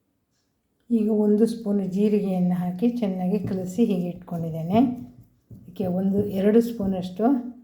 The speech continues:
ತುಪ್ಪ, ಎರಡು ಸ್ಪೂನು ಕೊಬ್ಬರಿ ಎಣ್ಣೆಯನ್ನು ಬಿಸಿ ಮಾಡಿ ಹಾಕಿದ್ದೇನೆ.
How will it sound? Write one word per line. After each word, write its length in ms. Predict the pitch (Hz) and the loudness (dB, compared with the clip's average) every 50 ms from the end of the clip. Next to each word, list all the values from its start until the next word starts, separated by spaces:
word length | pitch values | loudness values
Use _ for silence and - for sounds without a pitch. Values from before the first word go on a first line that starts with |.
| _ _ _ _ _ _ | _ _ _ _ _ _
ತುಪ್ಪ, 280 | - 208 - - - 269 302 294 | -10 -10 -10 -6 -6 -4 0 0
ಎರಡು 300 | 226 196 190 190 202 196 | 0 0 0 0 -2 -2
ಸ್ಪೂನು 680 | 190 - - 202 196 202 226 285 - - - - - - _ _ _ _ _ | -2 -6 -4 -2 2 4 4 4 2 0 -4 -10 -14 -18 _ _ _ _ _
ಕೊಬ್ಬರಿ 320 | _ 220 208 180 185 233 226 | _ -4 -4 4 6 6 6
ಎಣ್ಣೆಯನ್ನು 560 | 208 196 190 185 190 185 185 202 240 254 226 | 6 4 0 -2 -4 -4 -2 0 0 0 0
ಬಿಸಿ 260 | 196 185 - - 208 | 0 -2 -4 -4 -4
ಮಾಡಿ 280 | 202 185 175 180 220 233 | -2 -2 -2 0 0 -2
ಹಾಕಿದ್ದೇನೆ. 960 | 233 - 240 233 240 190 170 170 165 165 170 185 233 277 240 - - - | 2 2 2 2 2 0 -2 -4 -6 -6 -2 0 0 0 0 -4 -8 -12